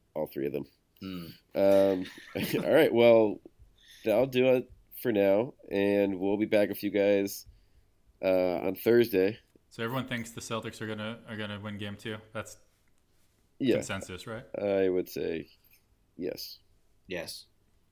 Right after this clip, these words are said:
Speaker 1: Going out on a limb here.
Speaker 3: Bet online dot A G.
Speaker 1: Dang. <laughs>
Speaker 3: New sponsor of the Winning Plays podcast.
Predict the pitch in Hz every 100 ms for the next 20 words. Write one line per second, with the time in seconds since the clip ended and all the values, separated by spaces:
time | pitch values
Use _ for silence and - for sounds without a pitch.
0 | _ _ _ - _ _ _ _ _ _
1 | _ _ _ _ _ 101 95 80 82 67
2 | 82 71 _ _ - 113 113 117 117 113
3 | 113 110 110 101 110 90 _ - _ _
4 | _ 87 64 - - - 226 - - 165
5 | - - 135 - 117 - 113 113 98 90
6 | _ _ _ - - 101 104 104 107 101
7 | - 95 92 90